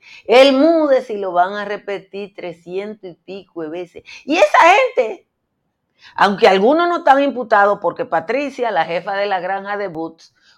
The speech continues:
colocó un tuit, se lo voy a compartir, déjenme ver si el internet me lo deja, colocó un tuit donde ella dice que ella, eh, como ella sabe de eso, eh, no se va a meter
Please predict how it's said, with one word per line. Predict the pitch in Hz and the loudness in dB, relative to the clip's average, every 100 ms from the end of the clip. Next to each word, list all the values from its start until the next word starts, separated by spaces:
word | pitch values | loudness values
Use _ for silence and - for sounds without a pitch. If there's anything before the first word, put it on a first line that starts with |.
| _ | _
colocó | 185 185 180 196 233 | 0 2 0 -2 -4
un | 269 262 | -4 -6
tuit, | 214 220 - _ | -6 -6 -12 _
se | _ - | _ -18
lo | 120 | -14
voy | 127 143 | -12 -12
a | 151 | -12
compartir, | 147 156 151 - 160 165 | -18 -16 -16 -16 -18 -16
déjenme | 135 143 135 135 | -16 -14 -14 -14
ver | 135 139 | -14 -16
si | _ 143 135 135 _ _ _ _ _ _ - | _ -16 -16 -18 _ _ _ _ _ _ -20
el | 127 | -16
internet | 131 131 131 123 127 131 | -14 -12 -10 -10 -10 -12
me | 131 135 | -10 -10
lo | 135 | -10
deja, | 143 147 135 156 - _ _ _ _ _ _ | -10 -10 -10 -14 -20 _ _ _ _ _ _
colocó | 151 165 160 165 190 | -6 -2 -4 -2 -2
un | 233 240 | -2 -6
tuit | 254 220 226 | -10 -8 -6
donde | 226 180 156 | -8 -6 -6
ella | 156 170 180 | -4 -4 -6
dice | 190 180 - - - | -8 -10 -12 -16 -14
que | 147 143 | -12 -10
ella, | 143 147 151 151 147 139 135 _ _ _ _ _ _ | -10 -8 -4 -2 -2 -4 -8 _ _ _ _ _ _
eh, | 139 135 135 | -10 -8 -8
como | 139 143 165 | -10 -8 -4
ella | 220 254 | 0 0
sabe | 240 262 247 226 | 2 2 2 -2
de | 214 202 | -4 -6
eso, | - 381 480 _ _ _ _ _ _ _ _ _ _ _ _ _ _ | -12 -20 -20 _ _ _ _ _ _ _ _ _ _ _ _ _ _
eh, | 147 156 156 151 143 135 139 131 - - | -6 -4 -2 -4 -4 -6 -8 -12 -16 -16
no | 156 160 180 | -12 -8 -8
se | 180 202 | -6 -4
va | 180 | -2
a | 185 | -4
meter | 196 - 165 151 143 - | -8 -12 -8 -8 -8 -12